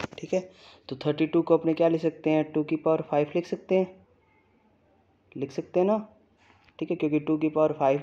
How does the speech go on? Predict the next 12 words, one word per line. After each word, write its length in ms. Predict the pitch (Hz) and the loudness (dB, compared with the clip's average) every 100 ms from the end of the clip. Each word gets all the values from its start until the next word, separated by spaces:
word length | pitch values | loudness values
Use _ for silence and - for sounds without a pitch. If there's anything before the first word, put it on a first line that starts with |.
| - | 0
क्या 120 | 160 | 0
होती 240 | 143 160 | 0 0
है, 100 | 180 196 | 0 0
थर्टी 320 | 147 139 170 277 - - _ _ - | -4 -2 -2 -2 -8 -20 _ _ -10
टू। 160 | 110 107 - _ _ _ - | -10 -10 -18 _ _ _ -2
अब 200 | 175 165 | -2 0
देखो 360 | 139 131 123 120 _ _ - | -2 -2 -8 -10 _ _ -10
इसको 300 | 156 - - | -8 -2 0
अपने 220 | 165 165 170 | 2 2 2
a 200 | - 143 143 | 2 0 0
की 80 | 165 | -2
पावर 420 | - 151 160 | 4 4 2